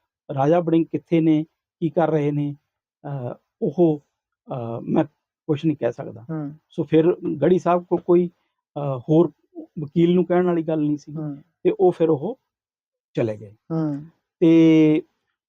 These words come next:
Speaker 1: ਪਰ ਇਹ ਹੈਗਾ ਕਿ ਜਦੋਂ ਇੱਕ ਪਾਸੇ ਹੁਣ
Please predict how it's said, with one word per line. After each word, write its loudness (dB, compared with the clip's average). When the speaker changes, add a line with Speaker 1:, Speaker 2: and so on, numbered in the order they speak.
Speaker 1:
ਪਰ 2
ਇਹ 6
ਹੈਗਾ 4
ਕਿ 2
ਜਦੋਂ 2
ਇੱਕ -2
ਪਾਸੇ 2
ਹੁਣ 0